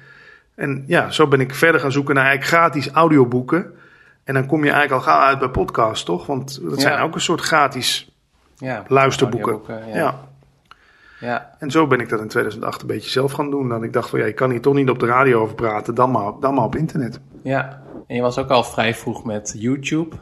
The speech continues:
Speaker 1: Ja, met een oude YouTube-kanaal helaas ter ziele gegaan. Vijfentwintig miljoen views weg. Poef!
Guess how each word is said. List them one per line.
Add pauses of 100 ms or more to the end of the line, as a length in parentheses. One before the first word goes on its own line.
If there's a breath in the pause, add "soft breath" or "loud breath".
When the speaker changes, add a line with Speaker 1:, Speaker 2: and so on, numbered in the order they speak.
(300)
Speaker 1:
Ja, (480)
met
een
oude
YouTube-kanaal
helaas
ter
ziele
gegaan.
Vijfentwintig
miljoen
views
weg.
Poef!